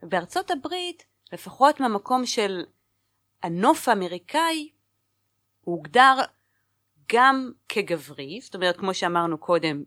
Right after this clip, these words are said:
רק, או בעיקר רק צלמים גברים, אבל גם מה שחשוב להדגיש כאן, זה שהנוף האמריקאי, או קאנון הנוף האמריקאי, הגדיר את עצמו בעיקר ביחס לאזור המערב. זאת אומרת, אזור המערב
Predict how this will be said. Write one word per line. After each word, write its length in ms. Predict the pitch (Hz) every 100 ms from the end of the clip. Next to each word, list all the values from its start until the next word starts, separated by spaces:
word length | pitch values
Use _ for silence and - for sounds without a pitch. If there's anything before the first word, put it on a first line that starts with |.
| _
רק, 520 | 156 151 196 196 190 - _ -
או 200 | 165 165
בעיקר 680 | 165 262 269 - 262 247 214 170
רק 360 | 156 190 208 196 _ _ _ -
צלמים 840 | - 180 170 175 196 185 180 175 - _ _ _ -
גברים, 680 | 160 180 175 165 143 196 - _ _ _ -
אבל 200 | 170 175 147
גם 460 | 214 294 339 311 302
מה 120 | 240
שחשוב 480 | 220 - 208 233 208
להדגיש 500 | 202 180 - 196 196
כאן, 260 | - 180 185 _
זה 80 | 196
שהנוף 520 | - 185 180 262 330
האמריקאי, 920 | 339 233 175 170 - 196 190 180 180
או 120 | 156 156
קאנון 300 | - 269 339
הנוף 260 | 254 208 214
האמריקאי, 600 | 196 190 196 190 196 190 -
הגדיר 420 | - 156 151 233 294
את 80 |
עצמו 220 | 269 220 214
בעיקר 420 | 160 160 226 240
ביחס 380 | 185 185 202 -
לאזור 400 | 165 147 180 175
המערב. 680 | 165 151 156 143 139 131 _ _ _ _ _
זאת 80 | -
אומרת, 240 | 175 165 -
אזור 380 | 170 156 247
המערב 680 | 349 285 247 214 277 285 285